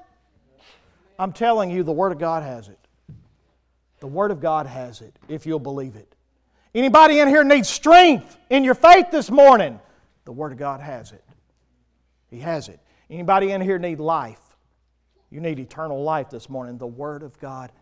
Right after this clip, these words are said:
has it. And it will accomplish its purpose for what it was sent out to do. But you have a part to play. And what is it? Listen diligently. Listen diligently.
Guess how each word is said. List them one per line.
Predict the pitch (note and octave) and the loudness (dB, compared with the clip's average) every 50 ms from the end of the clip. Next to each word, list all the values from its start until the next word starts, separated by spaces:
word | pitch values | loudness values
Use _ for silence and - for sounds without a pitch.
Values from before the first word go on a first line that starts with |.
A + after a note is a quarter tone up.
| _ | _
has | _ - B2+ B2 B2 B2 A2+ F#2+ F#2+ | _ -20 -20 -20 -18 -20 -20 -20 -20
it. | G2+ F#2 _ _ _ _ _ _ _ A#2 A#2+ B2+ _ _ _ _ _ _ _ _ _ _ _ _ _ _ _ _ _ _ _ _ _ _ _ _ _ _ _ - | -20 -20 _ _ _ _ _ _ _ _ _ _ _ _ _ _ _ _ _ _ _ _ _ _ _ _ _ _ _ _ _ _ _ _ _ _ _ _ _ -14
And | D#3 D3 C#3+ D3+ | -12 -10 -8 -8
it | D#3 C#3 | -10 -10
will | C3 C#3 D#3 E3 E3+ E3+ | -10 -8 -6 -6 -6 -6
accomplish | D#3 E3 - E3+ E3+ D#3 D3 C3+ C3 - | -8 -12 -12 -12 -12 -12 -12 -14 -16 -16
its | - D3+ D#3 - | -16 -18 -20 -18
purpose | - - F#3 F3+ - - A#2 A2 - | -14 -12 -12 -12 -12 -14 -20 -20 -20
for | - - C3 | -18 -16 -16
what | A#2 A#2 C#3+ D#3 | -12 -10 -10 -10
it | D#3 C#3+ | -12 -12
was | C3+ C#3+ - | -16 -18 -20
sent | - - D#3+ D3 | -18 -16 -16 -14
out | D3 D3+ D3+ D#3 - | -14 -14 -16 -18 -20
to | - | -20
do. | D3 D3+ G3 G3+ G3 D#3+ A2 - _ _ _ _ _ _ _ _ _ _ _ _ _ _ _ _ _ _ _ _ _ _ _ _ _ _ _ _ _ _ | -20 -18 -16 -14 -14 -16 -16 -20 _ _ _ _ _ _ _ _ _ _ _ _ _ _ _ _ _ _ _ _ _ _ _ _ _ _ _ _ _ _
But | - D3+ C3+ | -12 -12 -12
you | B2+ C3 C#3+ F3+ G#3+ A#3 A3 E3 B2 A2 A2+ B2 _ | -12 -10 -8 -6 -4 -4 -4 -6 -8 -12 -16 -20 _
have | _ - E3+ E3 D3+ | _ -8 -8 -6 -8
a | D#3+ | -8
part | D#3 - - - F3 G3 E3 - - | -10 -4 0 2 2 2 0 -6 -18
to | C3 | -20
play. | - - C3 C3 A#2+ G#2 F#2 - _ _ _ _ _ _ _ _ _ - | -18 -16 -12 -12 -12 -12 -14 -20 _ _ _ _ _ _ _ _ _ -20
And | A#2 | -12
what | B2 C3+ D#3+ F#3+ | -8 -4 -2 0
is | G#3 A3+ G#3+ | 0 0 -2
it? | A#3+ A#3+ A3+ _ _ _ _ _ _ _ _ _ _ _ _ _ _ _ _ _ _ _ _ _ | -6 -12 -12 _ _ _ _ _ _ _ _ _ _ _ _ _ _ _ _ _ _ _ _ _
Listen | - B2+ E3+ G3 F3+ - F3 D3 C#3 C3 | -10 -8 -8 -8 -6 -8 -10 -10 -10 -8
diligently. | A#2+ D3+ D#3 D#3 D3+ C#3+ - B2+ A2+ - - - - _ _ _ _ _ _ _ _ _ _ _ _ _ _ _ _ _ | -6 -6 -4 -4 -4 -6 -8 -12 -18 -18 -20 -20 -20 _ _ _ _ _ _ _ _ _ _ _ _ _ _ _ _ _
Listen | - D3 G3+ A3 G#3 - F3+ D#3+ | -6 -4 -4 -4 -4 -6 -10 -8
diligently. | C3+ E3 E3 E3 D#3+ C3 B2 G#2+ G#2 A2+ A2 | -4 -4 -2 -2 -4 -6 -10 -16 -20 -20 -20